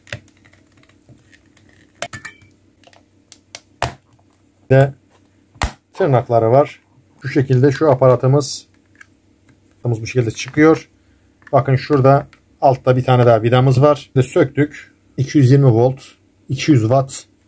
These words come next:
Dişimizde gördüğünüz gibi iki tane mini switch'imiz mevcut. Burada amperli bir diyotumuz var.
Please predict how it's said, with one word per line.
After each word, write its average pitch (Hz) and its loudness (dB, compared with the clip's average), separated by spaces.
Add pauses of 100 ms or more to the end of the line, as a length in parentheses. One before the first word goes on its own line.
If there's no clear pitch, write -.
(160)
Dişimizde 151 2 (800)
gördüğünüz 143 2
gibi 139 2 (720)
iki - -8
tane 143 2 (2750)
mini 151 2
switch'imiz 139 2
mevcut. 160 0 (360)
Burada 165 2
amperli 147 0
bir - -2 (320)
diyotumuz 143 2
var. 160 0